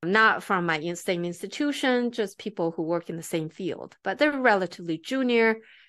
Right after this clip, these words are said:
They just got their tenure. So we were sitting there having breakfast, and,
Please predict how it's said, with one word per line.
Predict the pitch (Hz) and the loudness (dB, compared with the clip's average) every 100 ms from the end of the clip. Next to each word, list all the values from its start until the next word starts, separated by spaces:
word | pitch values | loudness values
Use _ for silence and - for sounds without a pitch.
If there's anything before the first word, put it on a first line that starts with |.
| _ _ | _ _
They | 202 185 180 175 170 - | 0 2 2 0 -2 -4
just | 190 180 | -4 0
got | 208 196 | 0 2
their | 214 | 0
tenure. | 208 165 156 151 160 - _ _ _ _ _ _ _ _ - - - - | -2 -6 -6 -4 -4 -6 _ _ _ _ _ _ _ _ -18 -18 -20 -10
So | - 220 202 | 2 6 6
we | 220 | 6
were | 254 247 | 6 4
sitting | 269 302 285 | 2 0 0
there | 240 196 180 175 | 2 2 4 2
having | 190 208 196 185 | -2 -2 -2 -4
breakfast, | 175 - - 226 254 - - - _ - | -6 -8 -4 -2 -2 -4 -12 -16 _ -2
and, | 202 196 190 190 190 | 2 4 4 2 0